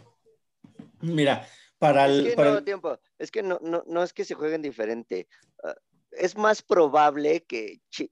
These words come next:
Speaker 2: que Chivas empate con Pumas a que Cruz Azul empate con Chivas. Y es la realidad. Cruz Azul, eh, tiene una dinámica ofensiva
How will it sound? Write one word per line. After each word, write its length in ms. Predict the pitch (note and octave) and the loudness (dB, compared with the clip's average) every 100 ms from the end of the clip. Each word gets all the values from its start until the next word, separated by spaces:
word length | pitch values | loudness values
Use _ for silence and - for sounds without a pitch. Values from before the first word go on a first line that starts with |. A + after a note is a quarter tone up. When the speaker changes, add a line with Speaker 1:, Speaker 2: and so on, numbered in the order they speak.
| - | -4
Speaker 2:
que 200 | C3+ A#2+ | -4 -4
Chivas 420 | - D#3+ D#3+ - | -2 0 0 -2
empate 420 | A#2 D3 D3+ D3+ | -2 -2 -2 -6
con 200 | - F#2+ | -8 -8
Pumas 480 | D#3 E3+ C4+ A4 - _ _ _ _ - | -4 -2 -2 -4 -10 _ _ _ _ -10
a 120 | B2+ | -8
que 160 | A2 A2 | -8 -10
Cruz 180 | A2+ A#2 | -10 -8
Azul 220 | B2+ C#3 | -4 -2
empate 400 | B2+ B2+ B2 A#2+ | 0 -2 -2 -4
con 160 | G#2 | -6
Chivas. 420 | - G2 D2+ - _ _ _ _ _ _ _ _ C3+ | -8 -10 -10 -20 _ _ _ _ _ _ _ _ -4
Y 120 | C#3+ | -2
es 80 | B2+ | 0
la 100 | B2 | 0
realidad. 400 | G2+ F2+ F2+ - _ _ _ _ _ | 0 -4 -8 -10 _ _ _ _ _
Cruz 200 | D3 C3+ | -4 -4
Azul, 340 | C3+ D#3+ F#3 - | -2 -2 -2 -2
eh, 240 | D3 C#3 | 0 0
tiene 260 | - D3+ D#3 | -2 -8 -6
una 280 | D#3 D#3 C#3+ | -6 -4 -4
dinámica 840 | C3 B2 C3+ C#3+ - B2+ G#2+ - | -4 -4 -4 -6 -2 2 2 0
ofensiva 840 | A2+ A2 A2+ G#2+ - C3+ D3+ - | -6 -6 -8 -8 -8 0 0 0